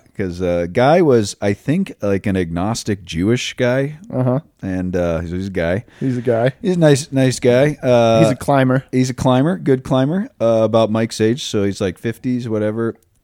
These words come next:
Speaker 1: Thinks it's pretty random that I'm a priest and, like, super weird that I'm gonna do mass on top of Little Bear.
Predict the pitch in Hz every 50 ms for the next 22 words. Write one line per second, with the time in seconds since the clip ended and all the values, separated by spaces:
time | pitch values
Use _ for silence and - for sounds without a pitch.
0 | _ _ _ _ - - 160 156 147 - - 117 - - - - 143 151 151 143
1 | 131 110 95 85 - - - 87 101 110 123 143 160 180 190 208 220 139 107 101
2 | - - _ _ _ _ - 101 113 113 95 - - - 107 123 143 - - -
3 | - - - - _ _ _ _ 110 110 107 104 101 101 101 98 95 82 - 95
4 | 98 95 - - - - 123 120 135 113 98 95 101 113 120 113 110 104 101 101
5 | 98 92 85 87 92 87 82 82 87 104 120 - 127 127 123 - - 127 135 139
6 | - 127 117 117 120 123 127 123 123 123 131 135